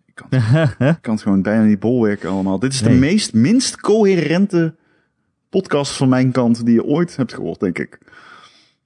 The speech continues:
Speaker 1: Including die ene waarbij ik dronken was.
Speaker 2: <laughs> Ja, en, en Ron, eh, het, eh, het nieuws is ook bekendgemaakt een dag voordat de pre-orders van de Series
Speaker 1: Oh,
Speaker 2: X
Speaker 1: dat
Speaker 2: en de
Speaker 1: wilde ik
Speaker 2: Series
Speaker 1: zeggen.
Speaker 2: S, eh,
Speaker 1: Ja, dat wilde ik zeggen.
Speaker 2: opengaan.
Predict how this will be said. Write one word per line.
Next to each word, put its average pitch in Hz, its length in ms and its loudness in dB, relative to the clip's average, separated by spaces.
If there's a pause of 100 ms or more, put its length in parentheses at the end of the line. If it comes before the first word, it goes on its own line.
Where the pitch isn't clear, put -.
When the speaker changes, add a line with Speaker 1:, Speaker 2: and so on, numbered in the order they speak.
(1160)
Speaker 1:
Including 139 440 0
die 127 120 4
ene 117 160 2
waarbij 104 260 0
ik 95 80 -2
dronken 90 340 -4
was. - 300 -14 (180)
Speaker 2:
<laughs> 160 1400 -2 (1300)
Ja, 123 320 -2
en, 151 240 -2
en 175 280 -2
Ron, 147 360 0
eh, 117 320 0
het, 127 180 -4
eh, 135 120 -2 (120)
het 123 220 -6
nieuws 147 240 0
is 151 140 -12
ook 120 240 -4 (140)
bekendgemaakt 101 800 -2
een 101 160 0
dag 110 320 -4
voordat 117 480 -4
de 107 100 -6
pre-orders 101 640 -6
van 95 200 -4
de 87 280 -6
Series 101 420 -8
Speaker 1:
Oh, 165 180 0
Speaker 2:
X 131 60 -2
Speaker 1:
dat 151 120 0
Speaker 2:
en 196 60 2
de 147 60 4
Speaker 1:
wilde 113 180 2
ik 104 80 2
Speaker 2:
Series 107 180 0
Speaker 1:
zeggen. 107 200 -2
Speaker 2:
S, - 140 -6
eh, 98 260 0
Speaker 1:
Ja, 104 300 -2
dat 113 180 -10
wilde 101 160 -10
ik - 80 -20
zeggen. - 180 -4
Speaker 2:
opengaan. 98 580 -2